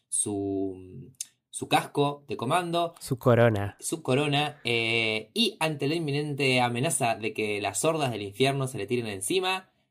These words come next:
Speaker 1: él les advierte, "Mucho cuidado, porque yo puedo no tener poder aquí, pero ¿qué sería del infierno si la gente no pudiera soñar con el cielo, con el paraíso?". Y así se libera
Speaker 2: Sí.
Speaker 1: y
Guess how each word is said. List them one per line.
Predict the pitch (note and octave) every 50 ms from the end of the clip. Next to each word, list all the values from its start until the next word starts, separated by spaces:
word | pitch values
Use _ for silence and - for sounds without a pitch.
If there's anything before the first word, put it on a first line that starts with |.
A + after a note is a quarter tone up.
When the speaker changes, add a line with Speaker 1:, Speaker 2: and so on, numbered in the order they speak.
| _ _ -
Speaker 1:
él | E3+ F3+ F3 F3 E3+ - - _
les | - - E3 E3 -
advierte, | A#2+ G#2 G#2+ B2+ C3 B2+ B2+ B2+ C#3 C3+ C3 B2+ - - _ _ _ _ _
"Mucho | - D3 D3 C#3+ - G2+
cuidado, | - G2 G2+ G#2 G#2+ A2 G#2+ G#2 G#2+ G#2+ - _ _ _ _ _ _ _ _ _ _ _ _ _
porque | - G#2 - - G2 F#2+ - -
yo | - - C#3 C3 C3 -
puedo | - G#2+ G2+ G#2
no | G#2+ B2 B2+
tener | - G2+ G#2+ G#2+ G#2+
poder | G2+ G2+ G2 F#2 F2+
aquí, | F#2+ - D3+ F3+ F#3+ F3+ - _ _ _ _ _ _ _ _ _
pero | - G2+ F#2+ F#2+ F#2
¿qué | - D3+ D3
sería | C#3+ - A2+ G2+ A2+ A2+ G#2+ G2+
del | G2 G2
infierno | F#2+ G2 - - B2+ A#2+ A#2+ B2 B2 B2 B2+ - _ _ _ _ _
si | - - G2
la | G2+ G2
gente | - - A#2 A2 A2 G#2+ G#2+ G#2 A2+ - _ _ _ _ _ _ -
no | A#2+ A2+
pudiera | - G#2 G#2 G2+ G2 F#2+
soñar | - - F#2 F#2 G2 G2 G2 - - _ _ _ _ _ _ _ _ _
con | - F2+ G2 G2
el | G#2
cielo, | - - C3 G2 F2+ F2 - _ _ _ _ _ _ _ _ _ _
con | - C#3+ C#3
el | B2+ A2
paraíso?". | - A#2+ G#2+ G2 F#2 F#2 - - - - _ _ _ _ -
Y | D#3
así | D#3 - A3 G#3 G3+ - -
se | - - D#3
libera | D3 C#3 C#3+ D3 D3 C#3+ C#3+ C#3+ - - - - _
Speaker 2:
Sí. | - - - - - G2+ G2+
Speaker 1:
y | - E3 D#3 D3+ D3+ C3+ - -